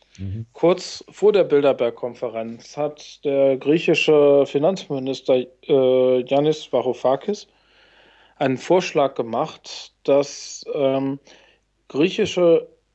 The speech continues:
Speaker 2: Schulden von, in Höhe von siebenundzwanzig Milliarden Euro,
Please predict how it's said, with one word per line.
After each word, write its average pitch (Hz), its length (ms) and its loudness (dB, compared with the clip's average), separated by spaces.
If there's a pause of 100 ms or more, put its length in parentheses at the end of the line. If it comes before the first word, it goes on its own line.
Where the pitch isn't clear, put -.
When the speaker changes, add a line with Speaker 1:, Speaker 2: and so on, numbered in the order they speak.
(1200)
Speaker 2:
Schulden 139 580 0
von, 131 420 -4
in 135 120 -8
Höhe 165 140 2
von 139 200 -4
siebenundzwanzig 160 1000 -4
Milliarden 139 480 0
Euro, 156 680 -2